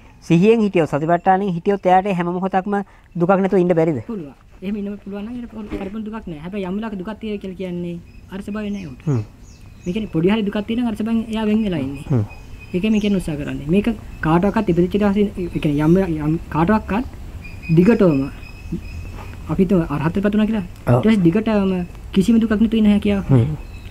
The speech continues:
Speaker 2: දුක නැතුව ඉන්න පුළුවන් යම් ක්‍රමයකට.
Speaker 1: ඒක නම් ඔප්පු වෙනවා. දැන් අර මේ, මේ කාශ්‍යප මහරහතන් වහන්සේ අර ඇහුවම අර "කච්චිතේ කස්සප කමනීය, කච්චියාපනීය, බාල්ලා මේ දුක්ඛ වේදනා පටික්කවන්තනෝ අභික්කවන්ත" කියලා පා-, කාශ්‍යප හාමුදුරුවෝ කියන්නේ මේ "මට ඉවසන්න බෑ මේ වේදනාව.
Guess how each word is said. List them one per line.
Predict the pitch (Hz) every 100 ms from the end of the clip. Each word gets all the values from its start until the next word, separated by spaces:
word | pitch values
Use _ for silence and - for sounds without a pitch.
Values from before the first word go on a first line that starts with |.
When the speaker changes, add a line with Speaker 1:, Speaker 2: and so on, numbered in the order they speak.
| - -
Speaker 2:
දුක | - 175
නැතුව | 190
ඉන්න | 202
පුළුවන් | 208 240 214
යම් | 220
ක්‍රමයකට. | 214 214
Speaker 1:
ඒක | 175
නම් | 226 262
ඔප්පු | 160 190
වෙනවා. | 254 240
දැන් | 214 202
අර | 185 196 147
මේ, | 139 127
මේ | 123 113 120
කාශ්‍යප | 127 123 113 143 165 - - - - - -
මහරහතන් | 151 151 156 170 170
වහන්සේ | 185 175 180 226 - - - 113 - -
අර | 131 117 - - -
ඇහුවම | - 143 165 170
අර | 151
"කච්චිතේ | 143 147 - 165 170
කස්සප | 170 - 160 180
කමනීය, | 160 165 160 160
කච්චියාපනීය, | 156 147 - 160 156 160 160 160 160 - - -
බාල්ලා | 135 147 165 175
මේ | 170
දුක්ඛ | 160 - 170
වේදනා | 165 170 170 165
පටික්කවන්තනෝ | 151 156 180 175 175
අභික්කවන්ත" | 170 180 190 185
කියලා | 202 214
පා-, | 165 151
කාශ්‍යප | 147 151 170 170 214 -
හාමුදුරුවෝ | 165 185 196 185
කියන්නේ | 190 220
මේ | 196 175 - -
"මට | 139 165
ඉවසන්න | 180 151 196 208
බෑ | 196 247
මේ | 262
වේදනාව. | 208 139 123 113